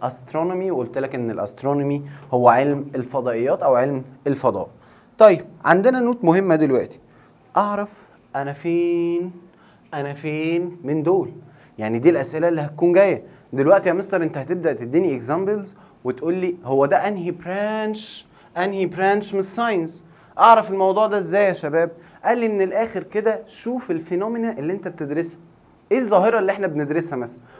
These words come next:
ومن خلال الظاهره دي انت هتبدا تعرف انت بتدرس ايه. يعني مثلا لو انا جيت قلت لك انا بدرس طبقات التربه اللي تحت البيت بتاعي،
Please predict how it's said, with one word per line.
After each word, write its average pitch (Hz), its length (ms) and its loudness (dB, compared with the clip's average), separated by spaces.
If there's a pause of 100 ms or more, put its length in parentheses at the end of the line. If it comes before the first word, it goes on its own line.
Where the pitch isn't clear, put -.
(120)
ومن 190 200 4
خلال 247 300 6
الظاهره 220 460 4
دي 220 220 -4
انت 165 160 2
هتبدا 165 400 2
تعرف 214 340 6
انت 143 140 -4
بتدرس 214 420 -4
ايه. 226 220 -2 (340)
يعني 208 640 2
مثلا 202 500 -2 (120)
لو 180 220 8
انا 247 140 0
جيت 214 260 -4
قلت 170 240 -4
لك 226 260 -2
انا 175 180 2
بدرس 220 360 -2
طبقات 196 500 6
التربه 220 460 2
اللي 165 220 0
تحت 165 260 0
البيت 196 280 0
بتاعي، 175 480 2